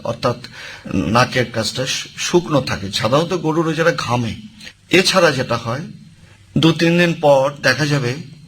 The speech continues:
জিভের ওপরে ঘা হয়ে গেছে এবং গরু খাওয়া একদম বন্ধ করে দিচ্ছে।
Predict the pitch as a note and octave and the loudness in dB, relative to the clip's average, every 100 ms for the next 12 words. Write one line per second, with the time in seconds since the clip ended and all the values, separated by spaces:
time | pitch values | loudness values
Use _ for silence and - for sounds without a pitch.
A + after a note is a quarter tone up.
0 | - - A#2+ - E3 E3 G3+ D#3+ C3+ B2 | -20 -10 -2 4 4 4 4 2 -2 -4
1 | A2 G2 - - - G#2+ G#2 A#2 C#3 G2+ | -4 -6 -14 -20 -14 -4 2 2 2 -2
2 | F2+ E2+ - - - A2+ C#3+ E3 A2 C3 | -4 -6 -8 -10 -8 -4 -2 -2 0 -2
3 | D#3 D3+ - - - G#2 D3 - G#2 G#2 | -4 -8 -14 -6 0 2 2 0 -6 -6
4 | F3 F#3+ A#2+ G#2 G2 G2+ E2+ E2+ - - | -4 -2 -2 -2 -4 -6 -8 -8 -6 -6
5 | - | -6